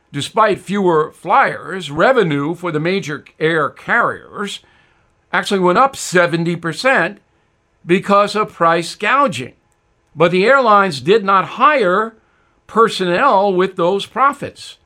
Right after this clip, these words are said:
There simply are not enough pilots and crew members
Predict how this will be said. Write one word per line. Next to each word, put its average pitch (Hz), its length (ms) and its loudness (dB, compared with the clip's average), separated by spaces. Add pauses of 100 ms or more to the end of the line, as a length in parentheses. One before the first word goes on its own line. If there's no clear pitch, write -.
(840)
There 170 140 0
simply 208 400 0
are 196 240 2
not 208 320 2
enough 170 380 0
pilots 202 720 -2
and 170 260 -2
crew 190 320 -4
members 185 720 -4